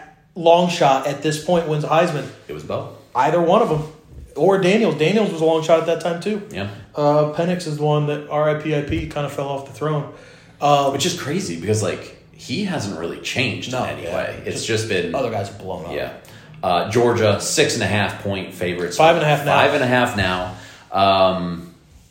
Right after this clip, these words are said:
Speaker 2: I, I mean,
Speaker 1: This is gonna be a pumping.
Speaker 2: this could, this could very well be a pumping.
Speaker 1: It's going to be a pumping. <laughs> They, I, like, I hate saying that against Saban, but,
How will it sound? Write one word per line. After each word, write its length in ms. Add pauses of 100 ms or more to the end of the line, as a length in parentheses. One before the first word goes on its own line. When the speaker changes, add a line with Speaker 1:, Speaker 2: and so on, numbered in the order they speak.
(640)
Speaker 2:
I, 480
I 60
mean, 320 (140)
Speaker 1:
This 120
is 40
gonna 160
be 80
a 40
pumping. 380 (200)
Speaker 2:
this 200
could, 260
this 260
could 120
very 360
well 180
be 120
a 60
pumping. 380 (220)
Speaker 1:
It's 220
going 300
to 40
be 120
a 60
pumping. 340 (360)
<laughs> 80 (760)
They, 320
I, 260
like, 180
I 120
hate 200
saying 240
that 140
against 360
Saban, 400 (920)
but, 440